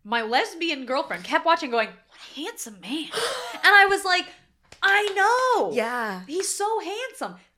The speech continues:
Speaker 1: And then, like, Charlie, too. Charlie was the perfect, like,
Speaker 2: Yeah.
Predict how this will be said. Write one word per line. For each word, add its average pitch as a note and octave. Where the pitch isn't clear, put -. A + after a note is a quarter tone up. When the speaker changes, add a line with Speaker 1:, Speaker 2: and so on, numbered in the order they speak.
Speaker 1:
And E4+
then, F4+
like, E4+
Charlie, D4
too. D#4+
Charlie C#4+
was D4
the B3+
perfect, B3
like, F#3+
Speaker 2:
Yeah. G#3